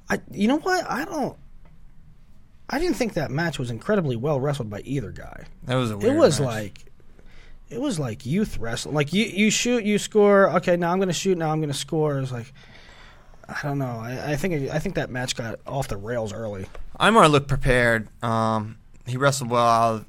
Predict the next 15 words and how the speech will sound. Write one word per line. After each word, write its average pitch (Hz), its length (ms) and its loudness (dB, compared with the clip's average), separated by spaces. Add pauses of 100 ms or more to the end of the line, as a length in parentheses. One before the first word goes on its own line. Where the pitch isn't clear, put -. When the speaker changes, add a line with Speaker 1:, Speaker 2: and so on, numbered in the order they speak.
Speaker 2:
out 110 280 0
of 104 80 -6
Imar's 107 460 -4
underhook. 113 500 -2
I 110 80 -4
thought, 107 520 -2 (800)
you 107 80 -8
know, 101 280 -6
Imar 120 520 0
really 127 280 2
struggled 110 500 -2
to 113 100 -8
get 110 160 -6
to 101 100 -8
legs. 98 580 -8